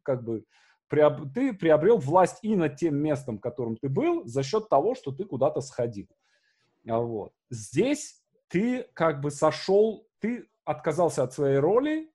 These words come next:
занял какую-то другую, другую роль. <coughs> Это привело к тому, что внутри тебя родилась какая-то и взорвалась какая-то ат-, атомная бомба.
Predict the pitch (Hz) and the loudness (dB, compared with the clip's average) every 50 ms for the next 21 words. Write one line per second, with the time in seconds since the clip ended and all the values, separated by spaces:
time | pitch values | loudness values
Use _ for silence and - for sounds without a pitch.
0 | _ - 226 143 170 170 156 139 127 131 143 135 143 135 139 127 117 131 127 127 | _ -6 -2 0 2 2 2 0 -2 -2 -6 -8 -8 -8 -8 -6 -4 -4 -4 -2
1 | 156 196 240 262 269 - - 143 143 139 156 196 254 285 294 277 262 262 269 - | -2 -2 -2 -2 -6 -8 -8 -8 -6 -2 -2 -2 0 0 2 4 4 4 4 0
2 | - _ _ - - - - - 185 180 175 170 143 131 147 147 139 160 156 147 | -12 _ _ -2 -2 0 4 4 4 6 4 2 0 -2 -2 -4 -2 0 0 0
3 | 135 - - 123 127 139 131 135 - 101 104 120 123 - 139 135 135 131 113 113 | 0 0 -2 -2 -2 -2 -4 -6 -8 -10 -8 -8 -8 -6 -6 -6 -6 -6 0 2
4 | 120 113 104 - - - _ _ _ _ - - 120 120 113 135 131 131 120 - | 2 2 2 0 -6 -18 _ _ _ _ -10 -6 -6 -4 -4 -4 -4 -4 -4 -6
5 | - 117 107 - 113 - - 123 120 120 - 123 107 113 131 131 127 131 139 131 | -8 -12 -8 -6 -4 -2 -2 -2 -2 -2 -6 -10 -6 -4 -4 -2 -2 0 0 -2
6 | - - - _ - 110 - - 151 156 147 - 147 131 - 110 110 110 110 107 | -4 -6 -10 _ -10 -8 -6 -6 -8 -8 -8 -8 -8 -6 -6 -8 -8 -8 -8 -8
7 | 110 135 180 233 294 277 226 214 214 | -8 -8 -8 -6 -4 -4 -4 -4 -4